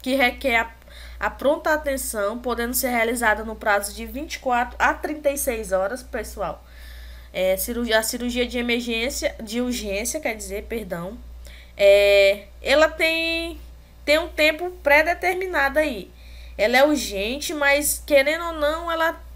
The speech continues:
tipo, tem aí um, um pequeno prazo aí pra,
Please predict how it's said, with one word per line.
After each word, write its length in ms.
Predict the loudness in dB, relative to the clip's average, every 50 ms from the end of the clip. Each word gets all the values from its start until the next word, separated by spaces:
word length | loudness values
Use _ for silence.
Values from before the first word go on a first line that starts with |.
| -6 -6
tipo, 380 | -6 -6 -6 -4 -4 -4 -4
tem 560 | -2 0 2 2 2 2 -2 -4 -4 -4 0
aí 320 | 4 4 4 4 4 0 -2
um, 220 | -4 -4 -6 -6 -10 -14 -18 -20 -20 -20 -20 -20 -20 -18 -14 -12
um 160 | -10 -10 -8
pequeno 540 | -4 -2 -2 -2 0 2 2 2 2 2 -2
prazo 360 | 0 2 4 4 4 4 4
aí 180 | 4 2 2 0
pra, 420 | -2 0 2 2 4 2 0 -2